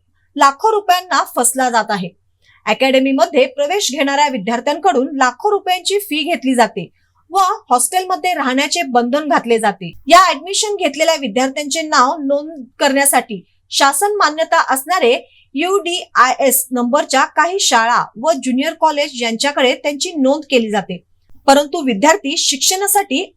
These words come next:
अनधिकृतपणे अकॅडमीमध्ये व हॉस्टेलमध्ये राहण्यास असतो, त्याचा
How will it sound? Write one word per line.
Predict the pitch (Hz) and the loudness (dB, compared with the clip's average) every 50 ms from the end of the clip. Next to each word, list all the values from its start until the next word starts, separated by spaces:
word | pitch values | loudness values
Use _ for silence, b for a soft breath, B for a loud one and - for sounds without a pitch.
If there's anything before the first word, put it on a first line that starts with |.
| - | 0
अनधिकृतपणे | - 254 - 214 208 - - 339 339 330 359 359 - 330 285 262 233 - - _ - | 0 0 2 2 0 0 0 -2 -8 -8 -10 -6 -2 0 2 2 2 0 -2 _ -2
अकॅडमीमध्ये | 233 233 - 302 320 330 311 320 311 320 370 339 311 269 262 294 | -2 0 0 0 -2 -2 -2 -2 -2 -2 -2 0 2 2 2 2
व | 269 359 339 294 381 415 b b b b b | 2 2 2 2 2 -2 b b b b b
हॉस्टेलमध्ये | 285 294 285 294 - 427 440 403 415 403 403 415 | 0 0 0 0 0 0 0 0 0 0 0 0
राहण्यास | 370 294 262 269 277 294 311 302 - - | 0 0 0 0 0 -2 -4 -4 -2 -4
असतो, | 254 240 - - 214 185 - - _ _ - | -4 -2 -2 -4 -4 -6 -6 -10 _ _ -2
त्याचा | 247 254 262 247 220 131 | -2 0 2 2 2 2